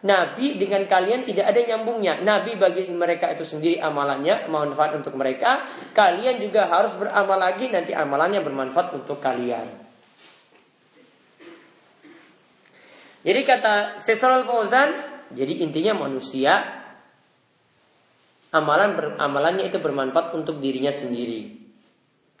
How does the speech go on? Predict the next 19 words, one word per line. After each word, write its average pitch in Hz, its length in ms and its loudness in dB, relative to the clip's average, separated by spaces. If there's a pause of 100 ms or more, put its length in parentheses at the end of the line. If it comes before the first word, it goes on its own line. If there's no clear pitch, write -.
(380)
Dia 202 400 2
tidak 220 640 4
mendapat 185 480 2
pengaruh 165 400 0
dari 170 160 2
amalan 175 480 0
orang 175 320 0
lain. 190 340 2 (1200)
Maka 214 320 4
para 170 240 2
nabi 143 580 -2
alaihi 180 380 0
musallatu 165 560 0
wassalam 139 640 2 (880)
memang 220 560 2
makhluk 262 400 0
yang 233 240 0
paling 269 240 2
mulia. 208 480 4